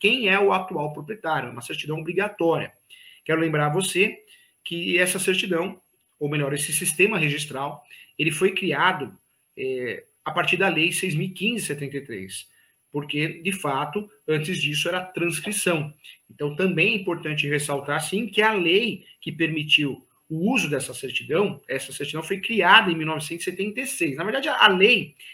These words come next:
ela é de setenta e três, mas essa certidão, de fato, foi criada em mil novecentos e setenta e seis. Portanto, ela atende, sim, é, aos registros lavrados, é, após o ano da sanção da lei,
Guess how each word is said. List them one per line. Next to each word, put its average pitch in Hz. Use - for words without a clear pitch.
ela 160
é -
de 175
setenta 196
e 139
três, 160
mas 131
essa 170
certidão, 170
de 208
fato, 185
foi 190
criada 156
em 160
mil 156
novecentos 151
e 151
setenta 147
e 165
seis. -
Portanto, 170
ela 190
atende, 185
sim, 190
é, 143
aos 156
registros 170
lavrados, 160
é, 139
após 202
o 170
ano 175
da 175
sanção 160
da 175
lei, 175